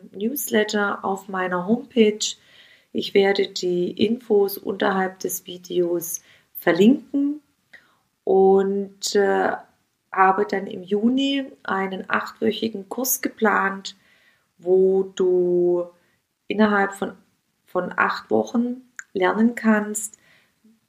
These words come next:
welche Verwicklungen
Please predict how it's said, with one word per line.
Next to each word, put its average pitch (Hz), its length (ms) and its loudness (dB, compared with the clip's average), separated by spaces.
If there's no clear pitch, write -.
welche 202 440 6
Verwicklungen 208 1200 -4